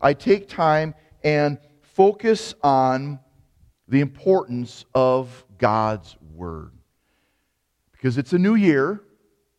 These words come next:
and we want to keep this center in our lives. And hopefully this isn't just a resolution, this is something that is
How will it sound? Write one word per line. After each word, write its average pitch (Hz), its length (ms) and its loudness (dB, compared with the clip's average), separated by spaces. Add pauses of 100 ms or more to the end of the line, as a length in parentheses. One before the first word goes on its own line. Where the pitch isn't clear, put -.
(340)
and 120 180 0
we 175 100 0
want 170 260 2
to 156 60 -10
keep 170 380 -10
this 143 460 -4
center 156 840 -6
in 135 220 -2
our 113 240 -2
lives. 85 560 -8 (420)
And 110 80 -4
hopefully 151 360 -2
this 160 400 -2
isn't 135 260 -2
just 139 280 -8
a 131 140 0 (200)
resolution, 127 920 -2 (220)
this 147 260 -6
is 139 80 -14
something 135 380 -6
that 123 180 2
is 123 160 -2